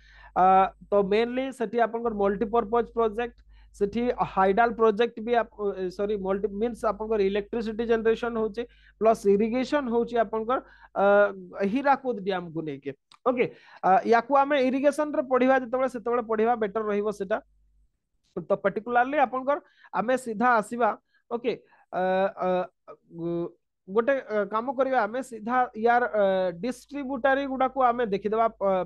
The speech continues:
particularly, ଏ, ସରି, ଟ୍ରାଇବ୍ୟୁଟାରୀ ଗୁଡ଼ାକୁ ଆଗ ଦେଖିଦେବା। ତାପରେ ଡିଷ୍ଟ୍ରିବ୍ୟୁଟାରୀ ଗୁଡାକୁ ଦେଖିବା ଆମେ। ଓକେ, ଆପଣଙ୍କର ମହାନଦୀର ଟ୍ରାଇବ୍ୟୁଟାରିଜ୍ ଗୁଡାକୁ ଆମେ ବେଟର ହବ ସିଧା ଭାବରେ ଆମେ ଯଦି ଡିସ୍କସନ କରିବା।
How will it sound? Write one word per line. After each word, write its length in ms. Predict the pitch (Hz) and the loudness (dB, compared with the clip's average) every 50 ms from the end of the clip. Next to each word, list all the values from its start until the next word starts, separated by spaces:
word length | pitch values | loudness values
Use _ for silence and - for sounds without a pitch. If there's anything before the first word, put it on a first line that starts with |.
| 170 - | -2 -4
particularly, 480 | 190 185 202 202 196 196 190 185 202 226 - - | -4 -4 -4 -4 -2 0 0 0 -2 -6 -4 -2
ଏ, 140 | 190 185 | -2 -2
ସରି, 240 | 180 185 190 196 233 | 0 -2 -2 -4 -4
ଟ୍ରାଇବ୍ୟୁଟାରୀ 600 | 220 202 202 180 185 190 196 226 220 240 240 240 | -4 -4 -2 0 0 0 -2 -2 -2 0 0 0
ଗୁଡ଼ାକୁ 300 | 247 240 240 233 240 247 | 0 0 -2 -2 0 0
ଆଗ 200 | 240 226 220 233 | 0 0 0 -2
ଦେଖିଦେବା। 340 | 208 190 - 180 190 214 - - _ _ _ _ _ _ _ - | -4 -4 -4 -2 -2 -2 -4 -4 _ _ _ _ _ _ _ 2
ତାପରେ 280 | 277 285 285 294 294 | 2 2 4 2 0
ଡିଷ୍ଟ୍ରିବ୍ୟୁଟାରୀ 720 | 277 233 240 240 - - 233 240 240 214 214 202 214 202 196 | 2 2 -2 -2 -4 -8 -8 -8 -8 -6 -2 0 0 0 0
ଗୁଡାକୁ 300 | 196 190 180 175 - 180 | -2 -4 -4 -6 -6 -8
ଦେଖିବା 300 | 165 147 - 143 139 127 | -8 -8 -8 -6 -6 -6
ଆମେ। 160 | 120 123 123 - _ _ _ _ _ - | -6 -6 -12 -18 _ _ _ _ _ -2
ଓକେ, 200 | 226 233 240 226 - - - _ - - - - - | 0 2 2 2 0 0 -8 _ -20 -18 -10 -2 -2
ଆପଣଙ୍କର 380 | 220 220 277 285 302 320 320 | -2 0 0 -2 2 2 2
ମହାନଦୀର 880 | 254 233 233 226 208 233 254 262 269 269 277 269 233 294 302 302 320 339 | 4 4 4 4 6 4 4 4 4 2 0 0 0 0 -2 0 0 -2
ଟ୍ରାଇବ୍ୟୁଟାରିଜ୍ 920 | 320 339 - 220 214 214 220 220 240 277 233 277 277 269 294 302 277 233 269 | -2 0 2 4 4 4 4 2 0 0 2 4 4 4 2 -2 -6 -8 -6
ଗୁଡାକୁ 380 | 240 262 269 285 277 269 294 285 | -6 0 0 0 0 2 2 2
ଆମେ 240 | 269 247 226 240 285 - _ _ _ _ _ - | 2 2 2 -2 -8 -8 _ _ _ _ _ -2
ବେଟର 400 | 175 220 226 226 226 277 285 269 | 2 2 2 2 2 2 2 2
ହବ 280 | 254 269 254 277 294 294 | 2 0 2 2 0 0
ସିଧା 460 | - - - 220 220 202 240 262 262 | 0 -4 -10 -8 -6 -2 -2 0 0
ଭାବରେ 320 | 262 254 254 247 262 262 | 0 0 -2 0 2 0
ଆମେ 200 | 254 254 262 262 240 | 0 0 0 -8 -10
ଯଦି 500 | 196 196 196 190 175 190 226 214 254 254 233 208 | -10 -16 -18 -12 -6 -6 -6 -4 -4 -8 -6 -6
ଡିସ୍କସନ 540 | 196 202 196 - - 214 - 254 262 262 | -6 -6 -6 -4 -4 -4 -2 -2 -6 -2
କରିବା। 340 | 214 233 226 208 196 190 - | 0 0 2 4 2 2 0